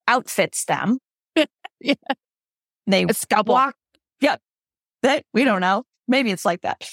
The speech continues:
Speaker 1: And they walk into the operating room and everything's ready. Like,
Speaker 2: Yeah.
Speaker 1: all the instruments have been cleaned and the body's ready and everything's ready to go. They didn't do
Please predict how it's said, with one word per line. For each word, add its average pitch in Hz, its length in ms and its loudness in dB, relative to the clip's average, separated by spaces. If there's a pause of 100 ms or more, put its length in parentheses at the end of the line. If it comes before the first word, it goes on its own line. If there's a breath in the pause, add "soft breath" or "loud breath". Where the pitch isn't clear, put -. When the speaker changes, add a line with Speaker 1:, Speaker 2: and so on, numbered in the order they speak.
Speaker 1:
And 339 100 4
they 392 160 4
walk 359 260 2
into 392 180 4
the 339 100 2
operating 254 600 2
room 190 400 -2 (300)
and 262 160 2 (240)
everything's 277 800 -2
ready. 254 520 -2 (300)
Like, 208 160 2
Speaker 2:
Yeah. 214 300 0 (160)
Speaker 1:
all 214 140 -2
the 196 120 2
instruments 262 600 -2
have 262 100 -6
been 262 160 0
cleaned 262 600 4
and 196 120 -4
the 175 180 -8
body's 254 580 0
ready 254 680 2
and 180 120 0 (400)
everything's 311 640 0
ready 294 220 2
to 285 80 0
go. 311 120 4
They 285 120 2
didn't 302 180 0
do 285 100 -2